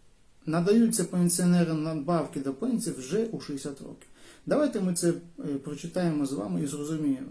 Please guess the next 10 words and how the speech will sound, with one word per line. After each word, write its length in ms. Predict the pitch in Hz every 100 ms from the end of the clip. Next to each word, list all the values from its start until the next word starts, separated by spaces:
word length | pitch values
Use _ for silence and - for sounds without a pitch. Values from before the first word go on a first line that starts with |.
| -
які 200 | 139 -
ж 120 | -
це 60 | 165
надбавки, 540 | 147 151 226 175 147
що 200 | - 185
держава 460 | 143 147 143 190 170
передбачила 720 | 147 139 135 170 165 147 131
саме 320 | - 156 139
для 120 | 135
людей, 400 | 135 135 185 196